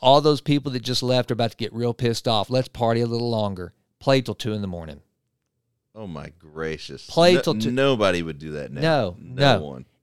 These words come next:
Speaker 1: I mean, and so what
Speaker 2: That's
Speaker 1: I
Speaker 2: awesome.
Speaker 1: liked most about that concert, of course, I grew up, but, like, when I was a little kid, Little Red Corvette,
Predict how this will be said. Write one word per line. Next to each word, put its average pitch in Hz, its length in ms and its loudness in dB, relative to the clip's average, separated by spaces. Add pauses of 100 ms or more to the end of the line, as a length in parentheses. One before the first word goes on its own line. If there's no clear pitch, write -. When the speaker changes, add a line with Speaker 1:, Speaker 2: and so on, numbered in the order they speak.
Speaker 1:
I 143 140 4
mean, 151 300 0 (240)
and 143 160 -2
so 147 380 0
what 139 220 -2
Speaker 2:
That's 135 100 -6
Speaker 1:
I 131 100 2
Speaker 2:
awesome. 131 260 -10
Speaker 1:
liked 151 420 2
most 147 280 2
about 131 220 0
that 120 140 -2
concert, 120 260 -4
of 165 60 -10
course, 208 140 -2
I 254 120 0
grew 113 280 0
up, 92 240 0
but, 117 160 -6
like, 120 240 -4
when 123 140 -8
I 180 100 0
was 180 140 -2
a - 20 -10
little 117 180 -4
kid, 101 420 -6
Little 127 220 -2
Red 123 200 -2
Corvette, 113 880 -4